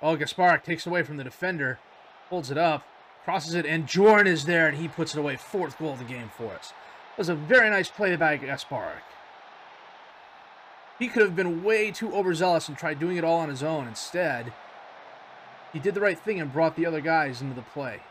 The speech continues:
Demir, Inamore, Van Hoytsten, Andre,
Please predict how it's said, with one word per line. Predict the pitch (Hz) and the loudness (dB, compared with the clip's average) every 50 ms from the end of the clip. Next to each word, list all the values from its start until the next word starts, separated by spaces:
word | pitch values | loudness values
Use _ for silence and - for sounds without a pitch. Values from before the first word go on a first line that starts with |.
| - - - | -20 -16 -12
Demir, | 135 139 160 185 170 127 107 - - - - - - - - - - - - | -8 -4 -2 -2 -2 -2 -4 -10 -16 -20 -20 -20 -20 -20 -20 -20 -20 -14 -10
Inamore, | 147 143 143 156 160 156 135 110 98 - - - - | -8 -6 -4 -4 -4 -4 -4 -6 -10 -14 -20 -18 -16
Van | 120 113 110 | -14 -12 -8
Hoytsten, | 120 160 160 151 - - 117 - - - - - - - - - - - - - - - - - | -4 -4 -4 -4 -4 -8 -14 -16 -18 -20 -20 -20 -20 -20 -20 -20 -20 -20 -20 -20 -20 -20 -16 -8
Andre, | - 156 165 160 131 110 104 | -4 -4 -2 -4 -4 -8 -12